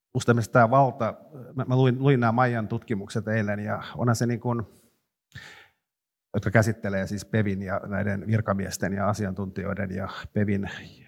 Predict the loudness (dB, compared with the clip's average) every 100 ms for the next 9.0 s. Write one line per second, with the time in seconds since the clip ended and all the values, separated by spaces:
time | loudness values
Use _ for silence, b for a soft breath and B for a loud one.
0 | _ 2 2 4 0 -2 -4 -2 -4 -4
1 | -2 -2 0 2 2 2 -4 -6 -4 -4
2 | -2 -2 -2 -2 2 2 2 0 -6 B
3 | B B B B _ _ _ _ _ 4
4 | 6 6 2 0 -2 -10 -6 -2 0 0
5 | -2 -4 -4 -2 -2 -2 2 2 0 -8
6 | -16 -8 -4 4 6 6 2 -2 -2 -2
7 | -2 -4 2 4 4 0 -4 -2 -2 -2
8 | -8 _ 2 4 2 0 -4 -6 -8 -18